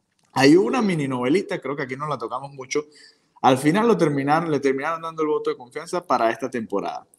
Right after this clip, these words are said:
Claro, ya no con la misma paciencia que le tuvieron el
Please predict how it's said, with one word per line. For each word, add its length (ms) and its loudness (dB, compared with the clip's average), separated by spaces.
Claro, 760 2
ya 300 0
no 260 -2
con 120 -4
la 100 0
misma 380 -6
paciencia 520 -4
que 80 -4
le 100 -2
tuvieron 300 -2
el 60 -8